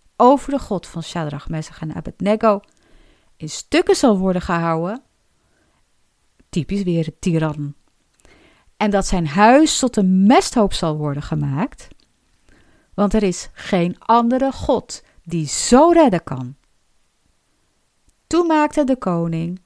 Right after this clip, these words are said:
Shadrach, Meshach en Abednego voorspoedig in het gewest Babel. Die geur,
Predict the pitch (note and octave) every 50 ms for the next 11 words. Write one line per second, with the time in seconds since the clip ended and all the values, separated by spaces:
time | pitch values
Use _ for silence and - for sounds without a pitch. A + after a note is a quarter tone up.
0 | _ _ - - - F3+ E3+ F3 A3 C4+ D4+ - - - D#3+ D#3 D#3 - A3 A#3
1 | - - C#4+ C4+ B3 G#3+ F#3+ G3 - - D3 C#3+ D3 - D3+ D3+ D3+ E3+ - -
2 | - D#3+ D#3+ - - - - - B3+ C4 A#3+ B3 C#4 D4+ - - - - _ _
3 | _ _ _ _ _ - A3 A#3 A#3 A3+ - - G3 E3+ E3 D#3+ E3 D#3+ - -
4 | - - - _ _ _ E3+ D#3+ D3 C3+ C#3+ D3 - - G3 _ _ _ _ _
5 | _ _ _ _ _ _ _ _ _ _ _ _ _ _ _ _ _ _ _ _
6 | _ _ _ _ _ _ _ _ _ _ _ _ _ _ _ _ _ _ _ _
7 | _ _ _ _ _ _ _ _ _ _ _ _ _ _ _ _ _ _ _ _
8 | _ _ _ _ _ - G3+ G#3 - - - - - D4 C#4 A3+ D#3 C3+ C3+ -
9 | - - -